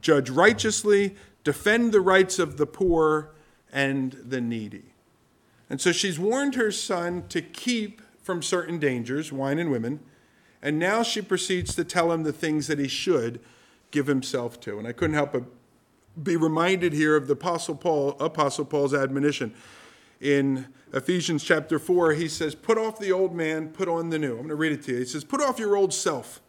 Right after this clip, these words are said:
which belongs to your former manner of life and is corrupt through deceitful desires, and be renewed in the spirit of your minds, and put on the new self, created after the likeness of God in true righteousness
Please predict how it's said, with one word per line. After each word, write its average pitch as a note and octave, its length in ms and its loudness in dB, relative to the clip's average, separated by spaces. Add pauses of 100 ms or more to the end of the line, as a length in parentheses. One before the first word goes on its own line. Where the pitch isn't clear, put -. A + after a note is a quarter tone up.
(440)
which E3 220 -8
belongs G3 360 4
to G#3 80 0
your F#3+ 60 4
former G#3 400 2
manner F3+ 380 2
of C#3+ 120 0
life F3 340 2
and D#3+ 120 0
is D3+ 140 2
corrupt F#3 440 0
through F3+ 180 -8
deceitful E3+ 520 -6
desires, C3 680 -2 (680)
and E3+ 460 0
be G3 120 0
renewed G3 640 2
in F3 140 0
the E3 100 2
spirit A3 500 -2
of F#3 160 4
your E3+ 120 0
minds, C3 580 -4 (120)
and D#3+ 200 -4
put A3 180 8
on G#3+ 280 2
the F#3+ 100 2
new F3+ 240 2
self, - 560 -4 (560)
created G3+ 500 8
after F#3+ 260 4
the D#3+ 120 2
likeness G3 560 0
of D#3+ 100 -2
God D3+ 400 0
in D3 140 0
true G3+ 280 -4
righteousness D3+ 760 0